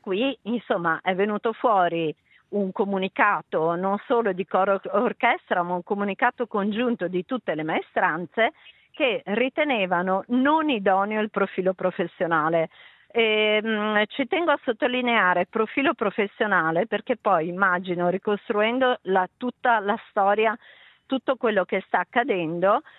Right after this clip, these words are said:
ehm, ci tengo a sottolinearlo perché coro e orchestra non hanno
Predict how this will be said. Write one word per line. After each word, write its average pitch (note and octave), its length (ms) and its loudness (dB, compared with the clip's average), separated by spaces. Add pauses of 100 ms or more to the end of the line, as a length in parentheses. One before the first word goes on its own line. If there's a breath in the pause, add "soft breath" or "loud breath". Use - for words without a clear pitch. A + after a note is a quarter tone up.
(240 loud breath)
ehm, G3+ 840 2
ci C4 180 -4
tengo A#3 240 0
a F#3+ 100 0
sottolinearlo A3+ 800 0
perché A3 420 -4
coro A3 300 0
e G3 60 2
orchestra A3+ 640 0
non A#3 200 0
hanno G3 460 0